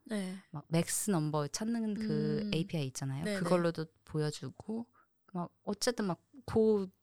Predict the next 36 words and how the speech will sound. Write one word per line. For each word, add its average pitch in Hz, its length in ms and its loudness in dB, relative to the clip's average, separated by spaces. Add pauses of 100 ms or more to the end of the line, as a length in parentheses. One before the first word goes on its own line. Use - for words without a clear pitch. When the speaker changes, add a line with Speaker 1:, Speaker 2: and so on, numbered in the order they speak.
Speaker 2:
얕은 220 300 4
지식을 175 340 -2
뽐내려고 214 480 0
<laughs> - 240 -4 (340)
Speaker 1:
어, 240 120 6
Speaker 2:
했던 247 80 2
Speaker 1:
근데 233 120 6
Speaker 2:
것 175 80 4
Speaker 1:
그게 294 220 4
Speaker 2:
같아요. - 20 4
Speaker 1:
다 262 140 2
머리에 226 340 2
있으셨네요. 214 1080 0 (840)
구글링 277 360 2
Speaker 2:
어. 185 40 6
Speaker 1:
안 208 160 6
하셨죠? 226 460 2 (140)
Speaker 2:
구글링 247 340 2
안 151 160 4
했죠. - 200 -2
근데 240 160 6
그때는 220 760 2
Speaker 1:
음. 196 120 0
Speaker 2:
그렇게 202 400 0
할 277 160 -2
수밖에 - 320 -4
없었던 170 380 -4
게 170 180 -4
코드 339 320 -2
워즈를 165 640 0
그냥 151 200 -4
끼고 294 260 0
살았었거든요. 151 1120 -8
Speaker 1:
아. 190 920 -4
Speaker 2:
그러니까 175 120 -4 (100)
그런, 156 460 -4